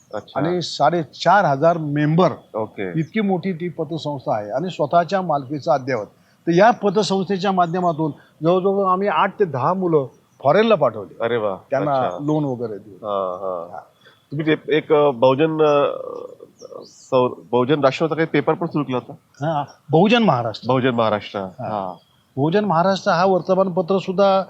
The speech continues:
Speaker 2: मध्यंतरी रत्नाकर गायकवाडांच्या माध्यमातून तो, जो चालू केला
Speaker 1: हा.
Speaker 2: आणि जवळजवळ सात आठ वर्ष तो टिकला,
Speaker 1: हा.
Speaker 2: परंतु पुढं मात्र त्याला एवढे असं हे मिळालं नाही, प्रतिसाद मिळाला नाही.
Speaker 1: अच्छा.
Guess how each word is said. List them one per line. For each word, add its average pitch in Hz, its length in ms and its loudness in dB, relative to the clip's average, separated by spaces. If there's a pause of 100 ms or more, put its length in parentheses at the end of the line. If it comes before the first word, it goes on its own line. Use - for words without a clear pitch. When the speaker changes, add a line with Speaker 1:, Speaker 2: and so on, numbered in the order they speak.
(260)
Speaker 2:
मध्यंतरी 170 480 4
रत्नाकर 165 480 2
गायकवाडांच्या 160 580 0
माध्यमातून 151 600 -4
तो, 170 180 -4
जो 170 220 -2
चालू 190 280 2
केला 170 220 -2
Speaker 1:
हा. 95 580 -8 (720)
Speaker 2:
आणि 175 240 -2
जवळजवळ 185 720 2
सात 147 260 2
आठ 208 100 4
वर्ष 208 240 2
तो 220 180 2
टिकला, 180 380 -2
Speaker 1:
हा. 98 580 -4
Speaker 2:
परंतु 196 280 0 (100)
पुढं 202 200 4
मात्र 202 460 2 (300)
त्याला 180 200 0
एवढे 170 340 -2
असं 156 420 0
हे 139 180 0
मिळालं 127 400 -2
नाही, 117 120 -12
प्रतिसाद 147 500 -6
मिळाला 101 320 -14
नाही. 95 140 -20 (120)
Speaker 1:
अच्छा. 98 240 -12